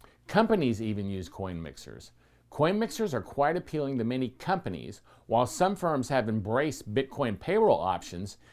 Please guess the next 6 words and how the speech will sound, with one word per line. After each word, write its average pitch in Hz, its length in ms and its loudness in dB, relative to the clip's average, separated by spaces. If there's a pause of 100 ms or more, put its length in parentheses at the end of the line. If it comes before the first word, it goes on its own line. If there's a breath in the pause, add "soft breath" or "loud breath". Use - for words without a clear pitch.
(300 soft breath)
keeping 226 420 0
specific 170 640 -2
information 143 600 -4
about 107 280 0
recipients 131 640 -4 (220)
private 170 460 0